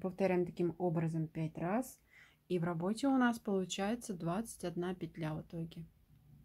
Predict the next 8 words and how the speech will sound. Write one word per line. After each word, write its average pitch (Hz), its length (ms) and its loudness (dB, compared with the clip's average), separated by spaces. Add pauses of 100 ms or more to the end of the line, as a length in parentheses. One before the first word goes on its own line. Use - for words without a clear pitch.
(640)
Следующий 190 540 0
ряд 170 240 4
с - 140 -10
убавками 180 440 2
у 175 60 4
нас 180 180 4
будет 185 220 2
последний. 202 840 2